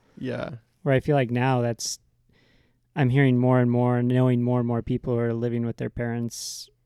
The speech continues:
Speaker 2: in, into, like, late twenties
Speaker 1: Hmm.
Speaker 2: even, which is interesting.
Speaker 1: Yeah,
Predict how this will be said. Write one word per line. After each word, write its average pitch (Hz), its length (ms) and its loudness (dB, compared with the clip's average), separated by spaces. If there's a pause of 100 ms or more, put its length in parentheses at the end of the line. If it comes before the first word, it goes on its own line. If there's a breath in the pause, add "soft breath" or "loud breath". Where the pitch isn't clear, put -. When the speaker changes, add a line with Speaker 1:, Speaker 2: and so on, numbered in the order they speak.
(400)
Speaker 2:
in, 120 420 -6 (1800)
into, 123 440 -6
like, 113 280 -6
late 127 180 -4
twenties 123 580 -8 (260)
Speaker 1:
Hmm. - 60 -4
Speaker 2:
even, 120 300 -4 (460)
which - 80 -12
is 127 100 -4
interesting. 131 460 -8 (300)
Speaker 1:
Yeah, 110 440 0